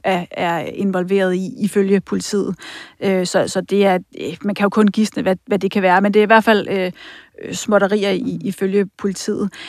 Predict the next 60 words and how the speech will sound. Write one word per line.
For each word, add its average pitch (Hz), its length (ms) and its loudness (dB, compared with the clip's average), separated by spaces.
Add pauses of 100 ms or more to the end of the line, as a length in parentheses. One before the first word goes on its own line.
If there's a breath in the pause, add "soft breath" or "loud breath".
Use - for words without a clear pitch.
(140 loud breath)
Men 208 340 0
ved 202 80 2
det 247 120 4
her 277 140 6
grundlovsforhør, 214 640 2
hvor 208 300 -2
de 202 160 -4
bliver, 185 460 -2
øh, - 160 -8
fremstillet, 190 600 -2
der 214 140 6 (200)
ser 254 260 4
vi 220 120 2
dem 180 260 -2 (440)
for 202 100 -4
det 175 120 -4
første 196 300 -2
for 180 180 -8 (160)
første 202 260 -4
gang, 226 280 2 (360 loud breath)
men 208 240 2
vi 208 100 2
får 202 140 0
jo 202 60 4
også 233 220 2 (140)
for 226 100 -2
første 233 340 0
gang 214 200 2
at 202 140 -4
vide, 226 240 2
hvad 208 140 2
det 196 140 0
er, 202 140 6
politiet 208 460 -2
mener, 196 460 0 (160)
der 185 60 2
er 170 80 2
sket. 196 440 -6
Vi 214 140 -2 (220)
kan 202 120 2
jo 170 160 -6 (280)
gætte - 380 4
indtil 220 300 -2
da, 202 180 2 (360 loud breath)
når 214 80 -2
de 208 160 2
går 214 100 8
ud 214 120 10
og 202 80 4
siger, 208 340 2
at 190 200 -2
Mia 202 320 2
formentlig 202 440 -2
er 185 60 2
blevet 190 140 -2
udsat 202 300 0
for 190 100 -4
en 185 60 -4
forbrydelse, 196 500 -2
så 202 240 0